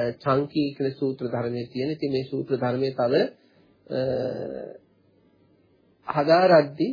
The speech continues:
මේ සූත්‍ර ධර්මය අරගෙන බැලුවොත් පිළිතුර තවත් කාරණා මේකේ තියෙනවා. අපි සංක්ෂිප්තයක් විදිහට යම්කිසි,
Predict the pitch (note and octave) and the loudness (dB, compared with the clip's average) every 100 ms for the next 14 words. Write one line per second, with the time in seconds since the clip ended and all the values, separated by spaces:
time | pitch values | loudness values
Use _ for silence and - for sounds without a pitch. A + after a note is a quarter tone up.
0 | - C#3+ C#3 D3+ D3+ D#3 D3+ D3+ D3+ C#3+ | -2 0 2 2 0 2 2 4 4 2
1 | C3+ C3 B2+ C3+ F3 G#3 - D3 C#3+ D#3 | 2 2 2 6 6 6 2 0 0 -2
2 | D#3 C3 E3 - E3+ D3+ D3 D3 C3+ C3+ | 0 4 4 4 4 4 4 4 4 0
3 | C#3+ C#3 C3+ B2 B2 D#3+ D3+ - D3 C#3+ | 0 -2 0 2 2 0 -2 -2 -4 -6
4 | _ _ _ C#3+ D#3 F3 F3+ D#3+ D#3+ C#3+ | _ _ _ 2 2 4 4 4 2 2
5 | - C#3+ C#3+ C3 C3 C3+ C3+ | 0 -2 0 0 -2 -8 -8